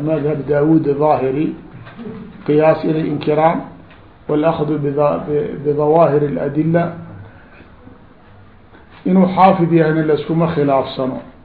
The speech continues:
Fii raddihi la milacsan maayo marka. Inuu celiyey oo diiday. "ما أخرجه البخاري"، wuxuu soo saaray, "من حديث أبي عامر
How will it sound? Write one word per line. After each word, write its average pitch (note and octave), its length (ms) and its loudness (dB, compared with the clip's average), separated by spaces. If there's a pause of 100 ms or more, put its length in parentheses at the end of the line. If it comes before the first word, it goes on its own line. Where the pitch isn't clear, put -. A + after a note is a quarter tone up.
(500)
Fii F3+ 200 6
raddihi G3+ 480 8
la F3+ 140 6 (100)
milacsan E3+ 500 2
maayo D3+ 300 4
marka. C#3 300 -2 (420)
Inuu F#3+ 240 4 (160)
celiyey E3+ 440 4
oo E3 140 2 (120)
diiday. E3+ 380 4 (640)
"ما F3 240 6
أخرجه F3+ 440 4
البخاري"، E3 640 2
wuxuu F3 460 4
soo F3 180 4
saaray, D3+ 400 2
"من D3 240 -2
حديث F3 400 0
أبي E3 320 0
عامر E3+ 420 2